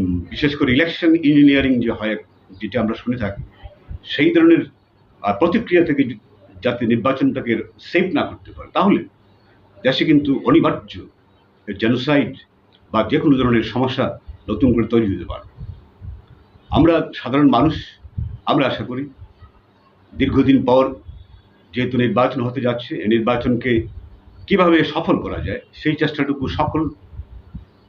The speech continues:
ক্ষেত-, সকল, আহ, জায়গা থেকে প্রত্যেকটি মানুষের বা প্রত্যেকটি, আহ, সরকারি বেসরকারি কর্মকর্তা কর্মচারী যারা আছেন সকলেরই চেষ্টা করা উচিত।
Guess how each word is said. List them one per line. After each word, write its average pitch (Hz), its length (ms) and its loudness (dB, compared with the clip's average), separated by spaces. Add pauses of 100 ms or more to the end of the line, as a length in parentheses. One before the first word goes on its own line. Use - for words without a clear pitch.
(200)
ক্ষেত-, 165 280 -4
সকল, 135 560 -2
আহ, 110 280 -6
জায়গা 131 260 0
থেকে 117 260 -6
প্রত্যেকটি 123 440 -8
মানুষের 117 360 -4
বা 101 140 -2
প্রত্যেকটি, 107 540 -4 (580)
আহ, 92 240 -4
সরকারি 120 460 0
বেসরকারি 117 580 -2
কর্মকর্তা 117 560 -4
কর্মচারী 113 420 -2
যারা 107 200 0
আছেন 113 200 -4
সকলেরই 165 400 -2
চেষ্টা 110 280 -8
করা 90 140 -8
উচিত। 85 260 -8